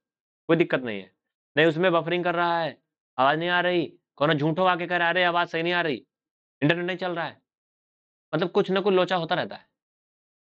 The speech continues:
तो पढ़ाई नहीं हो पाती। मुझे एक अंतर बता देना कि लाइव में ऐसा क्या आपको मिलता है जो वीडियो में नहीं मिलता है। मैं पूरा सारा कोर्स फ्री कर दूंगा अगर तुम्हें कोई अंतर एक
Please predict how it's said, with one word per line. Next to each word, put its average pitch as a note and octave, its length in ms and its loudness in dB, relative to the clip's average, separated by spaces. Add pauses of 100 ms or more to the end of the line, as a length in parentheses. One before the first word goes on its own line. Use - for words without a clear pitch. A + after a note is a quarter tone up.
(180)
तो B2+ 60 -12
पढ़ाई D3 260 0
नहीं E3 100 -4
हो B2+ 60 -6
पाती। A2 320 -16 (1500)
मुझे C#3+ 140 4
एक F#3 280 4
अंतर F3+ 220 0
बता E3+ 180 2
देना D#3 220 0
कि F#3 120 0
लाइव D#3+ 380 0
में F3 120 -4
ऐसा E3+ 200 -6
क्या F3 200 -4
आपको E3+ 220 -6
मिलता D#3 300 -4
है F3+ 100 -2
जो F3 100 -2
वीडियो D#3 280 0
में D3 80 -2
नहीं A#2+ 100 -4
मिलता G#2 240 -8
है। G2 160 -18 (460)
मैं C#3 80 0
पूरा E3 260 2
सारा E3 300 -2
कोर्स E3 280 -6
फ्री D3+ 140 -4
कर C3 140 -2
दूंगा D3 160 -4
अगर D#3+ 140 -4
तुम्हें D3 300 -4
कोई D#3 180 4
अंतर C#3+ 260 2
एक C#3+ 180 -2